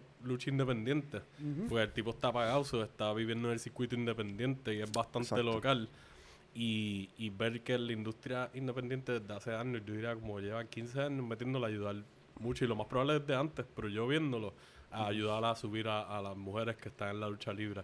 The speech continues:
Speaker 1: a hacer
Speaker 3: Mm.
Speaker 1: intergender matches, a
Speaker 3: Ah,
Speaker 1: hacer
Speaker 3: sí.
Speaker 1: booking, o,
Speaker 2: Sí.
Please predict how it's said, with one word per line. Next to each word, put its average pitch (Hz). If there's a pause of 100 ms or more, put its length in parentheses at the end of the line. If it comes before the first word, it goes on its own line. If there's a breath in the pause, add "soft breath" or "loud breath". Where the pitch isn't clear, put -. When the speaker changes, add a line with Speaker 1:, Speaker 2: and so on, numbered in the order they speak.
(320 loud breath)
Speaker 1:
a 104
hacer 170
Speaker 3:
Mm. 156
Speaker 1:
intergender 123
matches, 117 (320 loud breath)
a -
Speaker 3:
Ah, -
Speaker 1:
hacer 165
Speaker 3:
sí. 135
Speaker 1:
booking, 139
o, -
Speaker 2:
Sí. 135